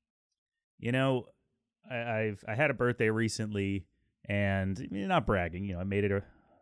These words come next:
another year around, and I noticed one thing. As you get close to your birthday, almost every company you've ever given your email to or your, your phone number to, they'll send you some kind of deal. And I gotta tell you, as the years go on, the deals get really shit.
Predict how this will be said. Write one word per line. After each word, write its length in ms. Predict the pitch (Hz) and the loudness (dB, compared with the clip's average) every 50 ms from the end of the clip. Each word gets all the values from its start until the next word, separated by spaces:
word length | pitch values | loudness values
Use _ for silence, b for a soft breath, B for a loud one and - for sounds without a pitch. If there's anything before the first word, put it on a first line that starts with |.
| b - | b -2
another 240 | 117 120 113 107 104 | 0 2 4 4 4
year 240 | 107 107 107 110 107 | 4 4 4 4 4
around, 540 | 104 104 98 95 92 95 101 104 98 - - - _ _ _ _ _ _ - - | 4 2 2 2 0 0 -2 -2 -4 -6 -10 -20 _ _ _ _ _ _ -6 -2
and 520 | 104 107 104 104 107 104 101 101 95 - - - _ _ _ _ _ _ - | 0 2 4 4 4 4 2 0 -2 -4 -10 -20 _ _ _ _ _ _ -4
I 60 | 139 | 0
noticed 460 | 143 143 160 180 180 180 - - - | 2 4 4 6 4 4 2 0 -4
one 320 | 113 95 104 113 123 135 127 | -2 0 2 2 2 2 2
thing. 300 | - 117 120 117 113 113 | 2 2 2 4 4 4
As 140 | 110 107 | 4 4
you 60 | 113 117 | 4 2
get 160 | 117 117 - | 2 0 0
close 240 | - 139 139 135 - | 2 2 2 2 2
to 80 | - | 0
your 80 | 123 101 | 0 0
birthday, 420 | 90 104 107 - - 95 90 87 - b b b b b b b b _ _ _ _ - - | 0 0 -2 -2 -2 -4 -4 -4 -6 b b b b b b b b _ _ _ _ -2 2
almost 220 | 170 180 170 - | 2 2 2 4
every 340 | - 147 151 143 156 175 160 | 6 6 6 6 4 0 0
company 420 | - 143 147 131 - 143 139 135 | 2 0 0 0 0 0 0 2
you've 140 | 127 110 - | 2 0 0
ever 220 | - 110 104 120 | 0 -2 0 0
given 240 | 117 101 110 98 101 | 2 2 4 4 4
your 120 | 95 95 95 | 2 2 0
email 340 | 95 95 98 98 98 98 101 | 0 0 0 0 0 -2 -2
to 220 | - - 110 104 | -2 -2 -2 0
or 40 | 101 | 0
your, 240 | 95 90 90 87 90 | 0 -2 -2 -4 -4
your 160 | 98 98 95 | -6 -6 -6
phone 220 | - - 104 104 | -4 -4 -2 -2
number 200 | 104 101 95 95 | -2 -2 -4 -6
to, 280 | 90 - 104 95 92 - _ _ _ _ _ _ | -6 -6 -6 -6 -6 -6 _ _ _ _ _ _
they'll 100 | - 123 | -4 -2
send 240 | 120 - 160 156 151 | -2 0 0 0 0
you 60 | 139 | 0
some 220 | 127 - 135 127 123 | -2 -2 -2 -2 -2
kind 180 | 117 131 131 | 0 0 -2
of 140 | 113 92 85 | -2 -2 -4
deal. 540 | - 98 98 101 107 107 104 101 98 95 - _ _ _ _ _ _ - | -2 -2 0 2 2 2 2 2 2 0 -2 _ _ _ _ _ _ -2
And 260 | 120 120 120 113 113 | 2 4 4 4 2
I 80 | 113 131 | 2 2
gotta 140 | 165 196 196 | 2 2 4
tell 180 | - 170 160 | 4 4 6
you, 180 | 165 147 117 113 | 6 6 4 4
as 240 | 120 120 123 117 113 | 2 -2 -2 -2 -2
the 100 | 113 117 | -2 -2
years 200 | 131 151 160 139 | 0 0 0 0
go 240 | 127 135 117 113 113 | 2 4 6 6 8
on, 260 | 113 110 110 110 - - - | 8 6 6 2 0 -4 -8
the 120 | 107 110 | -8 -6
deals 320 | 95 123 139 175 190 180 - | -2 0 2 2 2 0 0
get 160 | 135 113 - | -2 -4 -4
really 960 | 107 98 92 92 98 113 127 139 143 143 143 143 143 143 143 139 139 139 135 | -4 -10 -8 -6 -4 -2 0 2 2 2 2 2 2 2 2 2 2 2 0
shit. 400 | 127 - - - 98 87 85 80 | 0 -2 -2 -4 -4 -4 -4 -6